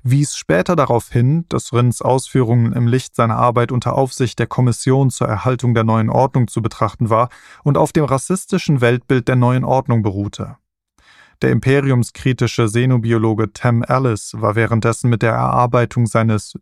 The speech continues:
The University of Sanbra Guide to Intelligent Life befasst. Ellis sollte die erste Ausgabe seines Werkes am Ende des Semesters einreichen. Obwohl sein ohnehin ausgefüllter Arbeitsalltag dadurch verzögert wurde, dass die imperialen Behörden seine Forschung in verschiedener Weise zu behindern versuchten,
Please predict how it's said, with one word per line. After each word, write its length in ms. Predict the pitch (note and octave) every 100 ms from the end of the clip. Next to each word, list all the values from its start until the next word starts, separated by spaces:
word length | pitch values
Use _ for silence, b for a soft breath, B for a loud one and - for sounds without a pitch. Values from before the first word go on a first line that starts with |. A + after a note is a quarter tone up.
| -
The 160 | A#2+
University 680 | A2+ A2 A2+ C3 - A#2+ A#2+
of 220 | G#2+ G#2+
Sanbra 480 | - - B2 B2 G#2+
Guide 340 | G#2 G#2 A2 -
to 140 | B2+
Intelligent 600 | A#2+ G#2+ A#2 A#2 - A2+
Life 280 | A2 B2+ B2
befasst. 540 | A#2 G2 A2+ - - _ _ _ b b b
Ellis 380 | - C#3 F3+ E3+
sollte 280 | D3+ D3 D3+
die 120 | C3+
erste 360 | B2 A#2 - C#3
Ausgabe 500 | C3+ - C3+ C3 C3
seines 340 | B2+ B2+ -
Werkes 360 | B2 A2+ C3+ -
am 120 | B2+
Ende 260 | C3 C3 B2+
des 180 | B2+
Semesters 500 | - C3 D3 - B2
einreichen. 640 | A2+ A2 G2+ G2+ G#2 G#2+ G#2 _ G#2 F#2 B B -
Obwohl 300 | A#2+ B2+ B2+
sein 220 | B2 A#2
ohnehin 420 | B2 A#2+ A2+ C#3
ausgefüllter 640 | B2 G#2+ - G#2+ B2 A2 A#2
Arbeitsalltag 720 | B2 B2+ A#2 A2+ A2 A2+ G#2+
dadurch 340 | A2+ A#2 A#2
verzögert 560 | - A2 C3+ C3+ C3+ -
wurde, 340 | A2+ A2 G#2+ B B B
dass 160 | C3+ -
die 100 | B2
imperialen 580 | G#2+ G2+ G#2+ G#2+ A#2+
Behörden 360 | A2 G2 A#2 A#2
seine 220 | A2 G#2+
Forschung 420 | - B2 B2+ C3
in 120 | A#2+ G#2+
verschiedener 540 | A2 - C#3 B2+ G#2+
Weise 340 | A2 A#2+ A2+
zu 180 | G#2 B2
behindern 400 | G#2+ A2 E3 C3+
versuchten, 720 | - A2 G#2 G#2 - B2 D3+